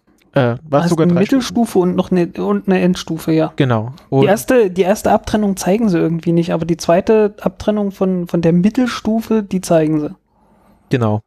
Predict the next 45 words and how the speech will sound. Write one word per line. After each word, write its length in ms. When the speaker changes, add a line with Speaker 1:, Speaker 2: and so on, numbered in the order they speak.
Speaker 1:
Und, 340
ähm, 480
mich 240
hat 100
das, 180
ich, 200
ich, 360
ich 160
wusste 200
nicht, 160
dass 160
er 60
an 60
diesem 200
Film 160
mitgewirkt 420
hat, 140
aber 160
anscheinend 340
hat 140
er 80
dann 260
sehr 160
viele 220
Ideen, 360
die 140
er 200
sich 220
davor 320
entwickelt 400
hat, 240
ähm, 220
eingebracht. 540
Ich 60
muss 160
nur 100
sagen, 200
Hermann 260
Obert 260
war 120
auch 140
ein 60
Nazi, 380
also 220
der, 360